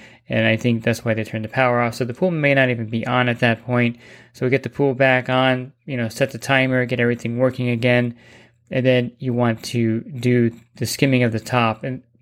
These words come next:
sometimes that's all you can do is just skim leaves off the top because there's so much debris on there. You want to set a timer for twenty-five minutes. I know this seems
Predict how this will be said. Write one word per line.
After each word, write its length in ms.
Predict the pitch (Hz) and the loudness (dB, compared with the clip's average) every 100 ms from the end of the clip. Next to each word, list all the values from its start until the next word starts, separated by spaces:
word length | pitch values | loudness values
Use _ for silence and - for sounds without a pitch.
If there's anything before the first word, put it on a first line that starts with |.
| _ | _
sometimes 460 | - 165 196 175 | -4 0 0 0
that's 220 | 147 147 147 | 0 0 0
all 140 | 135 | 0
you 120 | 139 | 0
can 140 | 127 123 | -2 -2
do 160 | 147 | 0
is 140 | 127 110 | 0 -2
just 140 | 107 | -6
skim 280 | - 131 117 | -2 0 0
leaves 260 | 123 120 | 0 2
off 160 | 123 113 | 0 0
the 80 | 120 | -4
top 360 | 139 143 127 | 0 0 0
because 160 | 123 120 | -4 -6
there's 140 | 113 | -6
so 200 | - - | -4 -2
much 240 | 131 123 - | 0 0 -4
debris 320 | 117 127 131 | -2 0 2
on 180 | 120 113 | 2 2
there. 260 | 113 110 - _ - _ _ - | 2 0 -4 _ -20 _ _ -6
You 120 | 139 | 0
want 140 | 165 | 2
to 60 | 151 | 0
set 280 | - 143 135 | 2 2 2
a 120 | 131 | -6
timer 680 | 113 - 135 131 131 127 - _ _ _ | -4 0 0 2 0 0 -6 _ _ _
for 500 | - 123 120 117 113 | -6 0 0 0 -6
twenty-five 540 | - 143 131 139 123 117 | -6 -4 -2 0 0 0
minutes. 460 | 120 120 117 - _ _ _ _ | 0 0 -2 -14 _ _ _ _
I 60 | 135 | 2
know 140 | 143 | 2
this 220 | 135 127 | 2 -4
seems 400 | - 131 127 120 | -2 -4 -4 -8